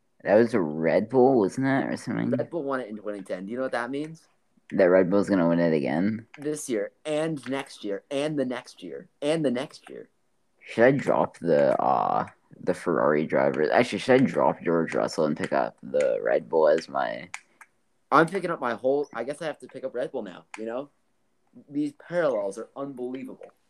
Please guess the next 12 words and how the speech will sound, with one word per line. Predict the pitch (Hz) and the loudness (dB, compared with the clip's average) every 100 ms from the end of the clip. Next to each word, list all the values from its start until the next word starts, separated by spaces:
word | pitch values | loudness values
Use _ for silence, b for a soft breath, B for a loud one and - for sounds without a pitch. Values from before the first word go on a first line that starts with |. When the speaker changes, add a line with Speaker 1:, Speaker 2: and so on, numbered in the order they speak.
| _ _ _ _ _ _ _ _ - | _ _ _ _ _ _ _ _ -4
Speaker 1:
Is | 98 | -4
this, | 107 107 | -2 4
like, | 127 87 | 4 4
last | 82 - 90 - - | 4 4 2 -2 -4
year | 92 87 | 0 0
in | 78 | -2
twenty | - 78 76 76 76 76 | -4 -4 -4 -4 -4 -2
whatever? | 64 67 71 71 71 | 0 0 0 0 0
Speaker 2:
The | - | -2
crazy | - 226 254 233 | -4 -4 -4 -4
thing | 226 180 | -8 -6
is, | 135 | -8